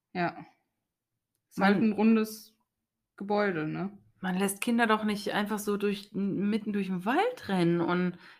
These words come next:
Speaker 2: also lässt man schon, aber ich meine, je nachdem, wie klein die Kinder sind, i-,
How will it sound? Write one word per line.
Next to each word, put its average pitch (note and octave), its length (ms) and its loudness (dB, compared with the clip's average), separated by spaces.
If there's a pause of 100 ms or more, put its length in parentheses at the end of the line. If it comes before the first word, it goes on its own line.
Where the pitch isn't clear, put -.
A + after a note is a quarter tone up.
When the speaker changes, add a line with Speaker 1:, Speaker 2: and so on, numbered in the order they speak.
(100)
Speaker 2:
also F#3+ 280 8
lässt F#3+ 280 6
man F#3 120 4
schon, D4 340 6
aber F#3+ 180 4
ich F3+ 60 2
meine, G3 180 4
je A3 80 4
nachdem, G#3+ 240 2
wie G3 100 0
klein B3 240 8
die E4 100 6
Kinder G#3 300 2
sind, G3 240 0 (520)
i-, G#2+ 200 -6